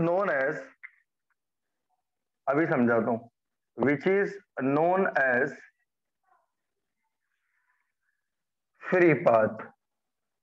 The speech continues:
और उसको बोला गया free path। And arithmetic mean of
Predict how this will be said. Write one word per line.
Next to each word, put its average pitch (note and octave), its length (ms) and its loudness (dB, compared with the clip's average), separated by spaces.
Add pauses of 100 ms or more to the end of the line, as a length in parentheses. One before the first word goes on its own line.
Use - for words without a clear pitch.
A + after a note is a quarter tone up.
(140)
और D3 160 2
उसको F3 240 0
बोला D#3 300 2
गया E3+ 200 2 (180)
free D#3 240 2 (160)
path। A2+ 280 -2 (520)
And D3+ 380 -2 (480)
arithmetic E3+ 600 2
mean C#3 340 2 (4000)
of C#3 380 0